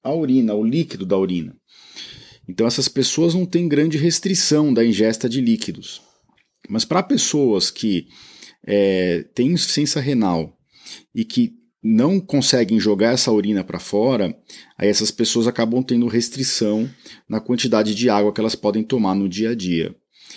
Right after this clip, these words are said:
Isso geralmente é determinado e discutido pelo nefrologista, não é tanto pelo urologista, né? Quando o paciente tem insuficiência renal, independente da causa,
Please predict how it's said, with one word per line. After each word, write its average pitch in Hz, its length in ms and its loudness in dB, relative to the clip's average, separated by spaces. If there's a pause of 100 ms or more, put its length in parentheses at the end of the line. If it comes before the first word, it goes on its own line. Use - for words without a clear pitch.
(180)
Isso 117 240 0
geralmente 113 420 2
é 113 40 2
determinado 104 760 0
e - 20 -4
discutido 101 440 -6
pelo 101 260 0
nefrologista, 104 1000 0
não 98 180 0
é 104 80 2
tanto 101 300 -2
pelo 90 240 0
urologista, 101 1000 0 (460)
né? 101 140 -2
Quando 104 140 0
o 101 60 -2
paciente 120 420 0
tem 107 300 2
insuficiência 107 460 0
renal, 98 420 2
independente 98 520 0
da 95 160 -2
causa, 90 540 0